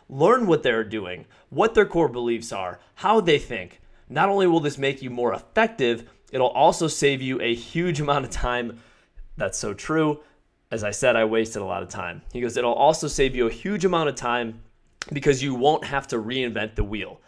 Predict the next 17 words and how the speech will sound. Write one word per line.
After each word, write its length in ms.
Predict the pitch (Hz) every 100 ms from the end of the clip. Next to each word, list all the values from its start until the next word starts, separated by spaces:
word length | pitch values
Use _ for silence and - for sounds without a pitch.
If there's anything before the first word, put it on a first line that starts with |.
| _ -
You 140 | 147
can 180 | 156 123
fine 380 | - 120 104 104
tune 240 | - 175
it, 220 | 208 214 - _
you 140 | - 135
can 260 | 127 107
reshape 560 | 110 104 - 202 226 139
it, 220 | 110 - - _
and 220 | 156 160
perhaps 600 | 147 127 175 233 - -
make 340 | 143 147 143 139
it 320 | 117 - _
better." 580 | 127 110 120 95 - - _ _ _ _ _ _ _ _ _ _ _ _ _ _ _ _ _ _
This 540 | 123 113 135 170 - - _
right 400 | - 127 127 139
here 640 | - - 123 107 98 95